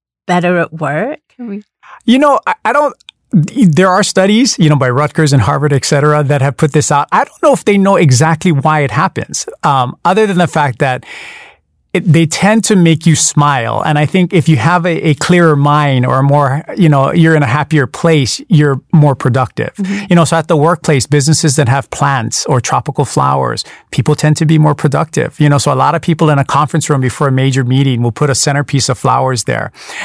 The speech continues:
Speaker 2: And that does have an impact in, on their ability to be creative in their ideas and thoughts. But I think in the home, I think it's just waking up in the morning, coming out of your room and seeing the flowers there that, you know, you start your day with a smile. I think that really helps.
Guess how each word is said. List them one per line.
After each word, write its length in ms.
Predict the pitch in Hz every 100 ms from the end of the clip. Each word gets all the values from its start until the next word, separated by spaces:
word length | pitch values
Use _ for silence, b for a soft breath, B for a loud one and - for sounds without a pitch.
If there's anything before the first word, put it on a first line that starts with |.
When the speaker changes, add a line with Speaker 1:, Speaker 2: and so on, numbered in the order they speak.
| B
Speaker 2:
And 160 | 123 131
that 260 | 135 175
does 300 | 139 127 151
have 200 | - 123
an 100 | 135
impact 500 | 147 180 151 120 113
in, 120 | 135 135
on 180 | 147 135
their 160 | 143
ability 380 | 131 143 143 147
to 80 | 127
be 120 | 135
creative 600 | - 160 135 147 156 117
in 100 | 123
their 160 | 123 127
ideas 460 | 120 113 127 127
and 160 | 113 107
thoughts. 340 | 135 60 - B B B -
But 120 | 170
I 40 |
think 220 | 185 302 285
in 140 | 240
the 100 | 170
home, 300 | 113 165 156
I 60 | 143
think 200 | 185 160
it's 100 | -
just 200 | 160 -
waking 260 | 156 175
up 160 | 160 160
in 80 | 156
the 80 |
morning, 460 | 143 139 143 143 143
coming 340 | - 156 151
out 200 | 143 139
of 100 | 139
your 120 | 135 135
room 300 | 131 135 127
and 100 | 120
seeing 300 | - 143 143
the 80 |
flowers 540 | 127 135 127 131 131 117
there 200 | 127 127
that, 200 | 123 117 - - _
you 120 | 190
know, 60 | 160
you 120 | 143
start 400 | 131 - 156 147
your 80 | 147
day 180 | 135 139
with 120 | 147
a 40 |
smile. 480 | 147 - 147 151 165 B B B
I 100 | 151
think 220 | 135 147
that 120 | 135
really 260 | 123 123 120
helps. 440 | 107 131 127 -